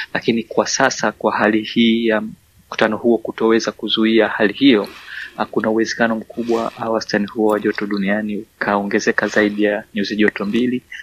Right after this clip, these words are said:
Lakini kwa nchi za Afrika, kutokana na kijiografia tulipo ukanda wa ikweta na kupata jua la utosi mara mbili kwa mwaka, kwa hiyo inaweza kuzidi hata nyuzi joto,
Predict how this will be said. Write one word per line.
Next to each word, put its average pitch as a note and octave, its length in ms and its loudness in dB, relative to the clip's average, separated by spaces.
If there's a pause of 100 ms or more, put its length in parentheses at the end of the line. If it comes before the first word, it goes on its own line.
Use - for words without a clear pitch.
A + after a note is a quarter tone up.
(240)
Lakini A#2 300 0
kwa G#2 220 2
nchi A#2 340 0
za A2+ 200 0
Afrika, A2+ 540 -2
kutokana G#2 460 -2
na G2+ 100 -4
kijiografia G#2 640 -2
tulipo G#2+ 580 -4 (240)
ukanda G#2 300 -2
wa G2+ 120 -2
ikweta - 480 -6 (420)
na A2 80 -2
kupata - 360 -2
jua G#2+ 200 6
la G#2 60 6
utosi G2+ 360 -2
mara G#2 180 2
mbili G#2 240 2
kwa - 140 -2
mwaka, B2 420 0 (640)
kwa A2+ 140 -2
hiyo A2 100 4
inaweza A2 420 4
kuzidi G#2 560 2
hata G#2 200 2
nyuzi G2+ 280 -4
joto, G2+ 420 0